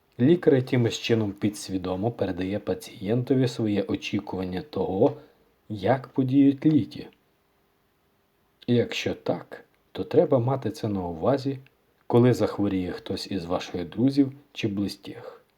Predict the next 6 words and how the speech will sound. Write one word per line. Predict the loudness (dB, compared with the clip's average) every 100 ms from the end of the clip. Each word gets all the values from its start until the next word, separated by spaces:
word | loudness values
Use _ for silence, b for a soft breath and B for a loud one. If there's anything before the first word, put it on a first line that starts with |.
| _ _ _ _ _ _ _ _ _ _ -2
Наше | 0 0 -4
ставлення | -8 2 2 4 0 0 -4 B B 2
може | 4 4
бути | 0 -2 -4
цінним | -6 -2 4 6 6 4 2
джерелом | 0 -2 2 2 2